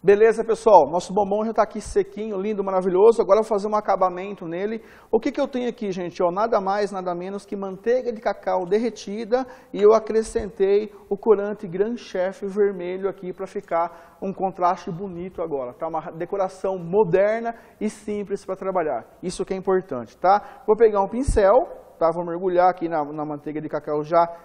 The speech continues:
tingida com corante, ok? E vou, né, fazer, jogar por cima dele aqui, dando aí um, ah, um aspecto moderno nesse bombom, né? Uma cara bacana, né? Olha só que legal que fica,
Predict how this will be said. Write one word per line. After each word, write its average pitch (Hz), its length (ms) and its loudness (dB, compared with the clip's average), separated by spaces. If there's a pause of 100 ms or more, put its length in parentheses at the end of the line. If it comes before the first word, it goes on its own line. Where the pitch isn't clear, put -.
(120)
tingida 147 480 -6
com 135 200 -10
corante, 214 680 0 (180)
ok? 196 560 -4 (300)
E 294 140 -2
vou, 254 680 2
né, 196 240 -4
fazer, 233 580 2 (340)
jogar 226 280 4
por 240 180 -4
cima 226 320 -6
dele 208 220 4
aqui, 208 180 -4
dando 208 260 -4
aí 196 240 -4
um, 202 220 -8 (540)
ah, 180 600 0
um 180 140 -6
aspecto 190 720 -4 (340)
moderno 180 600 0
nesse 165 260 -8
bombom, 151 460 -4
né? 160 100 -6
Uma 165 140 -4
cara 175 340 0
bacana, 180 640 -2
né? 143 140 -4
Olha 170 180 2
só 160 220 -8
que - 100 -14
legal 147 380 -2
que 151 80 -16
fica, 185 520 -8